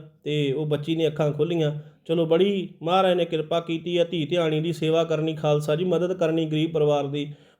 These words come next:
ਬੜਾ ਵੱਡਾ ਪੁੰਨ ਹੈ। ਜਿਨ੍ਹਾਂ ਨੇ ਭਾਈ ਸੇਵਾ ਭੇਜੀ ਹੈ, ਜਿਨ੍ਹਾਂ ਨੇ ਸੇਵਾ ਕੀਤੀ ਹੈ,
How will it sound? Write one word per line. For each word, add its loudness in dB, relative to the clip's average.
ਬੜਾ 4
ਵੱਡਾ 2
ਪੁੰਨ -4
ਹੈ। 0
ਜਿਨ੍ਹਾਂ 2
ਨੇ 0
ਭਾਈ -2
ਸੇਵਾ 0
ਭੇਜੀ -2
ਹੈ, 0
ਜਿਨ੍ਹਾਂ 0
ਨੇ 0
ਸੇਵਾ 0
ਕੀਤੀ -2
ਹੈ, 0